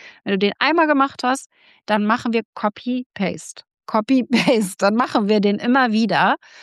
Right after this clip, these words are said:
und machen's uns da echt leicht. Ja? Deswegen haben wir dann Phase zwei, wo wir in Wachstum und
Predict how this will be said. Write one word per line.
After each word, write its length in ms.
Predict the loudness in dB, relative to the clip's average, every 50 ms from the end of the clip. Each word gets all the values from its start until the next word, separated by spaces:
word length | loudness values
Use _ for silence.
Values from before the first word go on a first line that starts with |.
| -20 -20 -20 -6
und 180 | -4 -2 -2 0
machen's 380 | 0 0 0 0 -4 -6 -6 -6
uns 240 | -6 -6 -6 -2
da 100 | -2 -2
echt 280 | 0 0 -2 -6 -6 -6
leicht. 420 | -6 -6 -6 -10 -14 -18 -20 -20 _ _ _ -8
Ja? 180 | -6 -6 -6 -6 -10 _ _ _ _ _ _ _ _ _ _ _ _ _ _ _ _ -4
Deswegen 420 | -2 -2 0 0 0 0 2 0
haben 140 | 0 2 4
wir 100 | 4 4
dann 200 | 2 2 0 -2
Phase 340 | -2 0 0 0 0 -2 -8 -10
zwei, 400 | -10 -6 -4 -2 0 2 2 0 0 -2 -6 _ _ -20 -20 -20 -20 -20 -10 _
wo 160 | 0 2 2
wir 200 | 4 2 2 2
in 320 | 0 0 0 0 -2 -2 -4 -8
Wachstum 800 | -4 -2 -2 -2 -2 -6 -8 -10 -10 -6 -2 0 0 2 0 0 0
und 300 | 0 2 2 2 0 -2